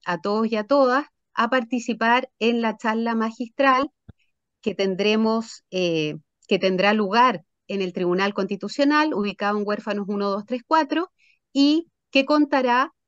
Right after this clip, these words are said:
con la presencia del profesor de la Universidad de La Coruña,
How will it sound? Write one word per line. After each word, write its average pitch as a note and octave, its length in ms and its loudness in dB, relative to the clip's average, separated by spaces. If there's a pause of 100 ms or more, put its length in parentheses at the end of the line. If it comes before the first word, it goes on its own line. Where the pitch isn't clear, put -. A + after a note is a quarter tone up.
(120)
con B3+ 220 0
la C4 320 -4
presencia B3 920 -2
del A#3 280 0
profesor A#3 540 -2
de A#3 100 -2
la A3 100 -4
Universidad G3 760 -4
de F#3 140 -6
La F#3+ 120 -4
Coruña, C#4+ 520 2